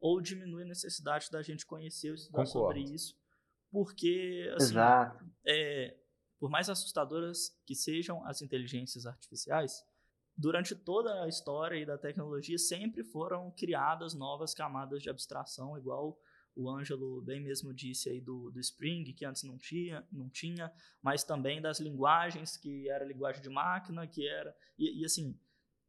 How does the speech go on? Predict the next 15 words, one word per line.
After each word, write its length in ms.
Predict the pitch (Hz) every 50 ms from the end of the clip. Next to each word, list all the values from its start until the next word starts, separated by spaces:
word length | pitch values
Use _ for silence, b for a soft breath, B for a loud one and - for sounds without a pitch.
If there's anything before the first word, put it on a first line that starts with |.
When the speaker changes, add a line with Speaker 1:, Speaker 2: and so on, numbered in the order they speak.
| _ -
Speaker 1:
é, 320 | 135 143 139 139 139 139
conhecer 840 | 139 - 190 196 196 190 180 175 165 - - 175 185 220 247 262 - -
mais 680 | 165 156 175 214 240 269 269 - - - - - - _
especificamente 1040 | - 170 - - 185 170 - 180 180 - - - 165 151 143 139 139 135 135 131 - -
como 360 | - - 175 202 226 240 202
as 120 | 170 -
coisas 340 | - - 156 147 151 151 -
funcionam 800 | - - 156 135 135 - - - 160 175 202 208 180 147 131 -
sempre 600 | - - - 175 226 254 359 - - 302 277 277
agrega 540 | 196 175 151 127 131 131 131 127 127 127 127
no 60 | 131
final 220 | - - 131 127
das 220 | 127 131 131 127 -
contas, 340 | - 127 120 127 - - -
sabe? 200 | - 156 160